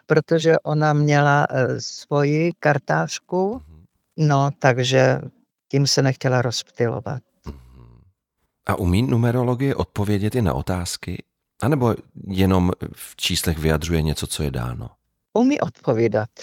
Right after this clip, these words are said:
Speaker 2: Umí.
Speaker 1: Umí odpovídat, jako, o, jako někteří říkají, ale samozřejmě jako musíte dávat ty věci do souvislosti, jo, jako
Speaker 2: Mhm.
Speaker 1: neexistuje, protože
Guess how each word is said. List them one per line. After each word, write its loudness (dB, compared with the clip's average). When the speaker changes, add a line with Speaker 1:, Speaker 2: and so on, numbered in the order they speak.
Speaker 2:
Umí. -6
Speaker 1:
Umí 4
odpovídat, 2
jako, 4
o, 0
jako 2
někteří 2
říkají, 4
ale 6
samozřejmě 2
jako 2
musíte 2
dávat 4
ty 0
věci 2
do -2
souvislosti, -2
jo, 2
jako 0
Speaker 2:
Mhm. 0
Speaker 1:
neexistuje, 2
protože 2